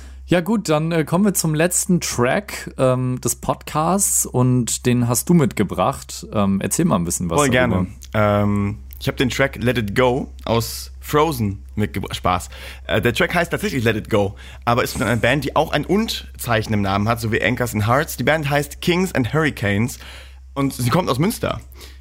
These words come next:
Speaker 2: Und ich kenn die tatsächlich auch nur, weil ich mit deren Drummer selber mal in einer Band gespielt habe, vor einigen Jahren in einer anderen Stadt. Und,
Speaker 1: Krass.
Speaker 2: äh, er hat mir jetzt aus out of the blue den Link geschickt und gemeint so, "Yo, hier ist, ähm,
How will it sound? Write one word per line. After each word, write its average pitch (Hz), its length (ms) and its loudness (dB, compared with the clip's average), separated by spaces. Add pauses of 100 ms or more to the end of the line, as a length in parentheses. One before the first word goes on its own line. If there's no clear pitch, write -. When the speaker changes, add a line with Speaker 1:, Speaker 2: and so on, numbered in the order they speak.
(280)
Speaker 2:
Und 147 80 2
ich 147 120 0
kenn 202 200 2
die 196 80 -2
tatsächlich 170 360 0
auch 117 120 0
nur, 190 340 2
weil 135 140 2
ich 139 120 -4
mit 139 220 -2
deren 117 400 2
Drummer 139 600 2
selber 185 240 2
mal 135 160 2
in 110 80 2
einer 107 80 2
Band 135 160 2
gespielt 104 340 -2
habe, 92 240 -2
vor - 300 0
einigen 110 280 0
Jahren 123 380 0
in 110 140 0
einer 110 100 2
anderen 117 220 0
Stadt. - 320 -4 (680)
Und, 123 320 2
Speaker 1:
Krass. 120 280 2
Speaker 2:
äh, 113 320 4
er 90 60 4
hat 92 100 0
mir 139 60 2
jetzt 135 120 -2
aus - 160 -8
out 156 120 4
of 165 60 -2
the 151 60 -2
blue 156 300 2
den 160 100 2
Link 160 220 2
geschickt - 320 -2
und 131 60 0
gemeint 127 160 0
so, 127 80 -2
"Yo, 170 300 2
hier 160 280 2
ist, - 320 -4
ähm, 131 640 0